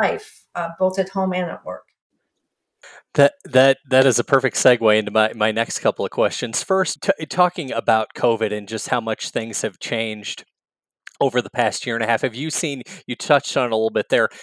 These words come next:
Speaker 2: have you seen that kind of as a, almost a silver lining that, that people have changed the way they do business and communicate with each other throughout all this? People have looked at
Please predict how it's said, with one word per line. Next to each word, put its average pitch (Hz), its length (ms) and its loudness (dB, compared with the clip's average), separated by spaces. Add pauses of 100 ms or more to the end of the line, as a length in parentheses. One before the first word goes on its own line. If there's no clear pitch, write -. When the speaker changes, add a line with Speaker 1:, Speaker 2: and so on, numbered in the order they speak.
(120)
Speaker 2:
have 135 140 0
you 160 100 -2
seen 151 220 -6
that 135 180 -4
kind 117 240 -6
of 113 120 -6
as 101 240 -6
a, 101 180 0 (440)
almost 117 280 -4
a - 40 -6
silver 113 400 2
lining 113 540 -4
that, 110 200 -4
that 117 140 -4
people 131 340 0
have 98 400 -4
changed 139 520 -4
the 143 80 2
way 143 240 4
they 143 160 2
do 139 180 -4
business 143 480 0
and 131 140 -6
communicate 131 640 -4
with 143 200 0
each 139 220 -2
other 135 320 4
throughout 127 320 2
all 131 120 4
this? 131 220 0
People 123 320 -2
have 113 140 0
looked 117 340 0
at 113 140 4